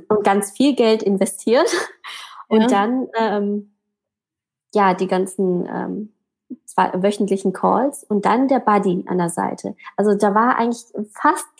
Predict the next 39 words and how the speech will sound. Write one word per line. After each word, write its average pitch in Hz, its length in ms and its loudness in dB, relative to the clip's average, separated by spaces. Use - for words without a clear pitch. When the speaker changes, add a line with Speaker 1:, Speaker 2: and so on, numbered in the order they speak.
Speaker 1:
keine 269 260 4
Möglichkeit, 240 680 0
da 220 240 2
das 226 240 -2
Ding 240 220 4
nicht 262 300 -2
durchzuziehen, 208 880 -2
ja? 202 120 0
Speaker 2:
<laughs> 254 140 -2
Ja, 294 80 0
das 277 160 4
stimmt. - 340 -8
Speaker 1:
So. 226 180 4
Speaker 2:
Gibt 233 140 -2
eigentlich 226 280 0
keine 240 180 0
Schlupflöcher, 185 560 -2
ne? 214 180 0
Wenn 202 100 -2
du 202 100 2
Speaker 1:
Nee. 285 60 4
Speaker 2:
einmal 220 200 4
drin 208 300 0
bist, 196 300 -6
bist - 200 -20
du 180 40 -10
da 180 120 0
durchgeschliffen, 196 960 -4
komm, 285 200 4
Speaker 1:
Genau. - 220 0
Speaker 2:
was - 220 -2
wolle. - 120 -2
Speaker 1:
Genau. 262 220 -4
Speaker 2:
Ja. 208 280 2
Speaker 1:
Und, 233 300 0
ähm, 208 280 -2
und 214 160 0
am 185 180 0
Ende 277 580 0